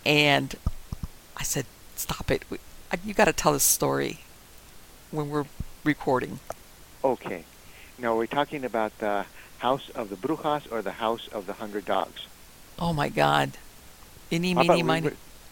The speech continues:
Speaker 2: let's go to the House of the Brujas. How's that?
Speaker 1: Go, go with that. Let's go.
Speaker 2: Oh, okay.
Speaker 1: For, for
Speaker 2: Well
Speaker 1: those of you who don't speak Spanish, that's the House of the Witches.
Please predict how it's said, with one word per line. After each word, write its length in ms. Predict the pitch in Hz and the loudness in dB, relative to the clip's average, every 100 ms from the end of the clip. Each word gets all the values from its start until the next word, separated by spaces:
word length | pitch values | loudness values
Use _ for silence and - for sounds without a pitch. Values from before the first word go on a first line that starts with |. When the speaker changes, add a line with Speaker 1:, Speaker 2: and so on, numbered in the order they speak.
| - - | -20 2
Speaker 2:
let's 140 | 156 | 2
go 120 | - 180 | 4 2
to 60 | |
the 80 | 127 | 2
House 240 | 127 131 | 0 0
of 60 | 120 | -2
the 60 | 101 | -2
Brujas. 340 | 107 98 85 | -2 0 -2
How's 220 | - 104 | -4 -2
that? 60 | 98 | 8
Speaker 1:
Go, 220 | 156 151 | 10 10
go 160 | 143 147 | 6 6
with 140 | 131 | 6
that. 160 | 104 - | 2 -2
Let's 160 | 127 | -6
go. 180 | - - - - - | -4 -4 -6 -8 4
Speaker 2:
Oh, 200 | 143 120 | 8 8
okay. 420 | - 110 - 95 - - | 6 0 0 -4 -4 -8
Speaker 1:
For, 140 | - 202 208 | 8 10 12
for 120 | 214 | 12
Speaker 2:
Well 20 | |
Speaker 1:
those 200 | 220 247 | 12 12
of 120 | 254 | 12
you 140 | 240 226 | 10 2
who 80 | |
don't 160 | 202 190 | 2 0
speak 180 | - 175 | -2 -6
Spanish, 500 | - 151 151 - - | -4 -4 -4 -6 -6
that's 240 | - 139 - | -4 -2 -2
the 100 | 135 | -4
House 300 | - 143 - | -2 -2 -4
of 100 | 143 | -8
the 80 | 135 | -12
Witches. 540 | 135 - - - - | -10 -8 -10 -12 -16